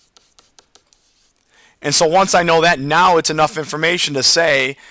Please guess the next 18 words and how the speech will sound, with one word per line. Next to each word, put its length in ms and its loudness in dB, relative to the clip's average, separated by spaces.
that 180 -2
triangle, 800 0
um, 760 2
P 220 -2
S 160 2
R 420 2
is 180 -4
congruent 680 0
to 60 -6
triangle. 380 0
Make 160 -2
sure 140 -4
your 80 -4
corresponding 480 -4
pieces 400 -6
line 200 -2
up. 160 -4
So 380 -2